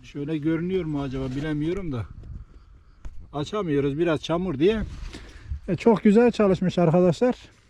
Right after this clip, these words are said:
Gübrelememiz bu şekilde. Buranın gübreleme, e,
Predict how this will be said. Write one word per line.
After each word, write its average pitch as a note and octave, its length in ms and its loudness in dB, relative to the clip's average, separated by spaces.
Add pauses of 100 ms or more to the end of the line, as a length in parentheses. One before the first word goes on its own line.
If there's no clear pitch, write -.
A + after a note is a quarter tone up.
(220)
Gübrelememiz G#3 880 6 (320)
bu G#3+ 120 8
şekilde. F3+ 600 4 (600)
Buranın G3+ 460 6
gübreleme, G3 680 6 (760)
e, E3 220 6